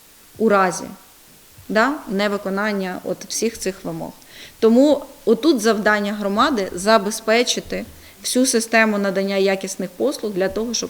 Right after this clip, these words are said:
не допустити саме таких діагнозів в подальшому. Ну і, звісно, після питання відновлення здоров'я тут настане питання реінтеграції. Що я ще хочу сказати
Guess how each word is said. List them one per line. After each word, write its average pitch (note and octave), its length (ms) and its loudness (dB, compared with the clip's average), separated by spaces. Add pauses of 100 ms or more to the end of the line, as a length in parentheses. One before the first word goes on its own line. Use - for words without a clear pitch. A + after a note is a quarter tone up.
не G#3 280 -2 (240)
допустити G3+ 720 -2 (200)
саме G3 340 -4
таких G3+ 280 -6 (360)
діагнозів F3+ 600 -6
в - 160 -20
подальшому. - 440 -14 (600)
Ну D4+ 200 4
і, B3 460 4
звісно, A3+ 420 -2
після G#3 320 -2
питання G#3 540 -4
відновлення A#3 680 2
здоров'я G3 520 0 (300)
тут A#3 160 0
настане G#3 420 -4
питання F#3+ 420 -6
реінтеграції. F3 680 -8 (240)
Що C#4+ 120 2
я D4 120 8
ще C4+ 160 -2
хочу A#3+ 220 0
сказати G#3 400 -2